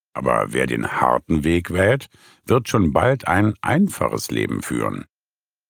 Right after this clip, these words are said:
Das gilt besonders für deinen Einstieg ins Network Marketing. Die erste Zeit wird von Rückschlägen geprägt sein. Nur wer hier nicht aufgibt, steigt im Network auf.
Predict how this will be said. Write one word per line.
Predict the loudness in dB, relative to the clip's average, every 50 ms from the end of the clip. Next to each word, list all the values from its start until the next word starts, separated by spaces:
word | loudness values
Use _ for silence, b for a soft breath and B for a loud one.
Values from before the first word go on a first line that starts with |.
| _ _ _ -2
Das | -2 -2 0 2
gilt | 0 0 0 0
besonders | -2 0 0 2 2 2 2 0 0
für | 0 0 2
deinen | 2 2 4 2
Einstieg | 2 2 0 0 0 -2 -2 -4 -4 -4
ins | -4 -6 -6 -4
Network | -4 -4 -4 -2 0 0 0 0 0
Marketing. | 0 0 0 0 -4 -6 -6 -6 -6 -6 -8 -12 _ _ _ _ _ _ _ _ 0
Die | 2 4
erste | 6 4 4 4 2 0
Zeit | 0 2 0 0 2 2
wird | 0 0 2
von | 0 0 0
Rückschlägen | 2 2 0 -2 -2 -2 0 2 2 2 2 2
geprägt | 0 -4 -2 -2 -2 -2 -2 -2
sein. | -2 -2 0 -2 -4 -8 -12 _ _ _ b b b b b b b b _
Nur | 4 6 6 6 6
wer | 4 4
hier | 4 4 4
nicht | 4 2 0 -2 -2
aufgibt, | 0 0 0 0 -2 -4 -6 -6 -6 -8 -12
steigt | -12 -6 -2 0 0 0 0 2
im | 2 4 4
Network | 4 4 2 2 2 2 2 2 0 -2 -2
auf. | 0 2 2 0 -2 -6 -10 -14